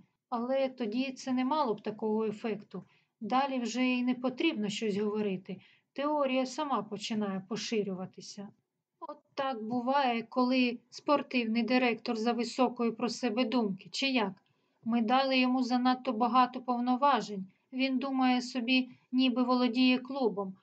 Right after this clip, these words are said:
а тепер не може змиритися з тим, що втрачає владу. Хіба не так? І що Кевін перевершив його досягнення, коли той був у його віці,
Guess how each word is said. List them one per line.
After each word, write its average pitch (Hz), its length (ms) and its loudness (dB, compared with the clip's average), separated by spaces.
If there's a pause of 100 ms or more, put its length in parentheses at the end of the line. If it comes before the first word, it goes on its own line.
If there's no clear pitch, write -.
(180)
а 226 100 -6
тепер 277 400 2 (100)
не 269 60 -8
може 269 240 -4
змиритися 254 640 -2
з 247 80 -10
тим, 269 260 -4
що 254 200 -2
втрачає 247 580 0
владу. 202 420 0
Хіба 220 340 -2
не 233 140 0
так? 302 280 0 (400)
І 220 80 -4
що 226 220 -4
Кевін 269 420 -2
перевершив 254 640 -2
його 247 240 -2
досягнення, 220 840 0 (220)
коли 254 300 2
той 247 300 0
був 214 320 0
у 214 40 2
його 226 300 0
віці, 226 480 0